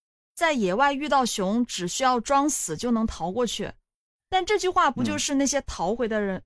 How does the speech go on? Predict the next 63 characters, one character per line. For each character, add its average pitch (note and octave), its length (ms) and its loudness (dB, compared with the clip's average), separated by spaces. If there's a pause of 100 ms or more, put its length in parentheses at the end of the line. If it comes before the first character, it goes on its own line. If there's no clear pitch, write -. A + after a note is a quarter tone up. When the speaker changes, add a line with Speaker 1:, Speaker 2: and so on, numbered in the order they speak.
Speaker 1:
逃 F#3+ 220 0
回 C#4 100 2
来 A#3 100 2
的 G#3 100 -2
人 C#3+ 220 6
跟 A#3 120 4
你， A3+ 40 6
Speaker 2:
活 C#4+ 60 8
人 - 20 10
告 C3 40 4
诉 B3 100 0
你 - 20 -2
的。 A3+ 60 -6
Speaker 1:
对， E4 140 4
活 C4 280 4
人 E4+ 160 4
告 E4 220 4
诉 B3 100 -2
你 A3 160 2
的 E3+ 120 -2
嘛， D3+ 200 -2 (140)
Speaker 2:
<laughs> - 140 -10
Speaker 1:
是 D4 160 -6
吧？ A#3+ 200 2 (140)
Speaker 2:
嗯。 G#2+ 260 -6 (140)
Speaker 1:
啊， C4+ 160 0
就 C4 180 0
是 A4+ 60 4
说 G#4 240 2
其 F4+ 180 -2
实 F#4+ 140 2
那 G4+ 140 0
些 F#4+ 120 4
Speaker 2:
所 - 220 4
以， - 0 -
所 F3+ 60 4
以 - 20 4
你 D#3 80 2
看 F#3+ 140 4
那 G3 80 2
个 F3 160 6
降-， E3+ 160 -12 (280)
Speaker 1:
是 B3 100 2
嗯。 A#3 100 -2
Speaker 2:
降-， F#3 260 4
降 F#3 180 2
落 F#3+ 140 6
伞 D3 220 2
嘛， A2 180 2
全 C#3+ 160 0
都 G3 100 4
是 D#3 60 2
好 - 180 -2
评， G#2 160 -6
一 A2+ 60 -4
个 F3 80 -2
差 F#3 160 4
评 A#2+ 180 2
没 G#2 100 0
有。 G#2 120 -2 (440)
Speaker 1:
<laughs> - 2750 2
对 D4+ 140 4
啊， G#3 180 2